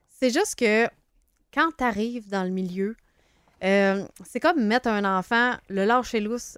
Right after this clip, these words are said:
chez Toys R Us. Euh, on dirait que là, après ça, c'est party, all-in, il y a des fesses, des totons partout,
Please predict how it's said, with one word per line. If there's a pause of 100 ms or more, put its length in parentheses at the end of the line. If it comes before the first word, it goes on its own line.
chez
Toys
R
Us. (680)
Euh, (260)
on
dirait
que
là,
après
ça,
c'est
party,
all-in,
il
y
a
des
fesses,
des
totons
partout,